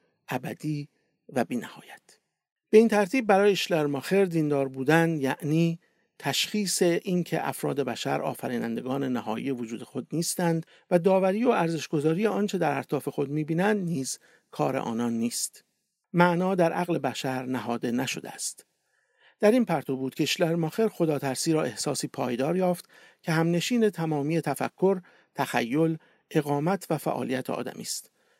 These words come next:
و خداترسی برای او کنار آمدن با طبیعت دشوار و معجزه‌وار این تجربه و هوشیار بودن نسبت به خود به عنوان موجوداتی کاملاً وابسته است. ولی همانطور که سیاست محدودیت‌های خود را دارد،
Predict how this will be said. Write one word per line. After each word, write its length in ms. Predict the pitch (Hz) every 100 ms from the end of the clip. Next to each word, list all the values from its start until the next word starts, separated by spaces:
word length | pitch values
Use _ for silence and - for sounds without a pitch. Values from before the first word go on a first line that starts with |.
| _
و 140 | 143 131
خداترسی 680 | - 139 127 131 131 - 226
برای 300 | 151 120 110
او 360 | 147 143 147 - _ _ -
کنار 260 | 180 185
آمدن 460 | 180 175 180 208 214
با 100 | 185
طبیعت 420 | 170 160 165 170
دشوار 540 | 156 135 - 151 156 151
و 80 |
معجزه‌وار 720 | 143 139 135 139 127 131 185 170
این 160 | 127
تجربه 560 | 120 123 - 113 123 - _ - _ -
و 60 |
هوشیار 400 | 147 170 - 175
بودن 300 | 170 175 214
نسبت 360 | 208 156 - 151
به 100 | -
خود 360 | - 170 180 - - _ _
به 60 | 156
عنوان 420 | 139 139 160 165
موجوداتی 800 | 147 135 127 127 143 - 131 127 _ _ _ _
کاملاً 640 | - 143 135 135 165 170 156
وابسته 480 | 127 - - - -
است. 400 | - - - _ _ _ _ _ _ _ _
ولی 140 | 240 247
همانطور 420 | 254 247 240 226
که 120 | 226
سیاست 540 | - 208 180 202 247
محدودیت‌های 600 | 208 143 156 143 123 135
خود 220 | 120 147 156
را 80 |
دارد، 340 | 147 160 202